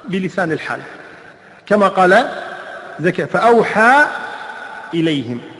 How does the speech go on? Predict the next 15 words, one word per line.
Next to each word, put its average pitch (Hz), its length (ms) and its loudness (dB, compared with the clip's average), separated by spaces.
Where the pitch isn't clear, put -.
أن 196 160 2
سبحوا 151 480 -2
بكرة 160 580 -2
وعشيا". 127 420 0
وكذلك 208 460 2
هنا 143 320 -2
ليس 240 220 2
بلسان 220 480 2
القال 214 480 4
وإنما 165 540 0
بلسان 143 500 -6
الحال. - 280 -10
"أشيري 180 400 -2
إلى 135 80 -2
الغلام 120 300 -6